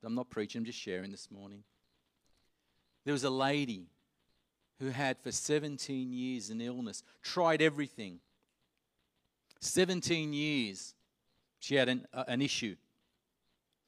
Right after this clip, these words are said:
And one day she saw Jesus. She said, "If only, if only I can touch the hem of his garment,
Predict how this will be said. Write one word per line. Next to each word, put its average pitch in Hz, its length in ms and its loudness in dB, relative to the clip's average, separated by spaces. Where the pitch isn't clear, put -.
And 139 160 0
one 170 220 6
day 165 200 6
she 165 140 -4
saw 160 280 2
Jesus. 131 840 -4
She - 80 -6
said, 151 160 -2
"If - 260 0
only, 185 800 4
if 190 180 8
only 233 520 6
I 208 220 8
can 185 340 0
touch - 680 2
the 160 180 6
hem 214 480 6
of 185 160 4
his 165 220 4
garment, 175 800 8